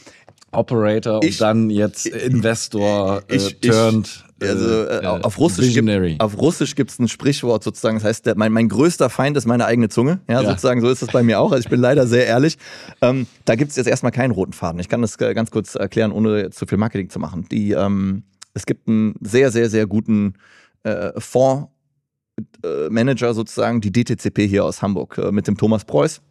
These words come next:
Speaker 1: Hm.
Speaker 2: Ähm, der, der Lina X, äh, Signavio, Pipedrive Deals et cetera gemacht hat und dem Michael Rager zusammen. Wie gesagt, die waren in Pipedrive investiert,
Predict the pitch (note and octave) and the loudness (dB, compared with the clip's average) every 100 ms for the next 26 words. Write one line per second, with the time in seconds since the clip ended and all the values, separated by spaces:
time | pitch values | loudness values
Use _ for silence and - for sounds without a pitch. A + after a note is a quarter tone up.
0 | - B2+ - _ _ _ _ - - G2 | -20 -18 -18 _ _ _ _ -18 -8 -6
1 | F#2 G2 F#2+ G2 G2 G2 F#2+ G2 F#2+ F2 | -4 -4 -4 0 0 0 2 2 2 2
2 | A#2+ B2 G#2 G2 - - G2+ G2+ G#2 G2+ | 2 2 2 -2 -6 -10 -6 -4 -2 0
3 | G2+ G2 G2 G2 - G#2 G2 G2+ G2 - | 0 0 0 0 0 -2 0 0 0 -2
4 | G2+ C3+ - G#2 - G2 F#2+ G#2+ A2 A#2 | -2 -2 -4 -8 -6 -4 -2 -2 -2 -2
5 | - - - - G2+ C#3 F#2 G2+ D3+ E3+ | -4 -20 -14 0 2 2 0 -2 0 0
6 | D3 B2+ B2+ C3 - - - - - _ | -2 -2 -2 -2 -10 -20 -20 -20 -20 _
7 | _ _ _ _ B2+ C#3+ C3 D#3 - B2 | _ _ _ _ -2 0 0 0 -2 -2
8 | A2+ C3 - A#2 A2 G2+ - C#3+ - | 0 -2 -2 -2 0 -2 -2 -4 -4